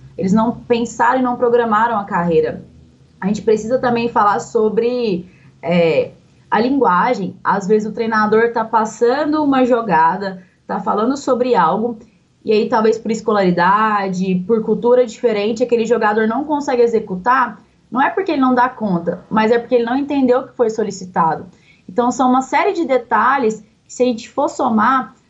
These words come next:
fazem uma diferença enorme no dia a dia dos clubes e que, em grande <laughs> maioria, é desperdiçado, assim,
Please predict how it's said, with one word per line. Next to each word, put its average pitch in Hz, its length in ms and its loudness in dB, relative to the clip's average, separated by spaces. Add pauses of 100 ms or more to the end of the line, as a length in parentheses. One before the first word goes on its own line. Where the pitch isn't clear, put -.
(280)
fazem 240 560 -2
uma 233 200 -6
diferença 247 760 -2
enorme 254 760 2
no 220 120 -2
dia 208 220 2
a 202 40 0
dia 196 220 2
dos 190 200 -2
clubes 170 520 -2 (480)
e 226 200 0
que, 285 480 0 (480)
em 226 140 4
grande 220 600 2
<laughs> - 40 -4
maioria, 220 640 4
é 220 80 0
desperdiçado, 220 840 0
assim, 175 400 -4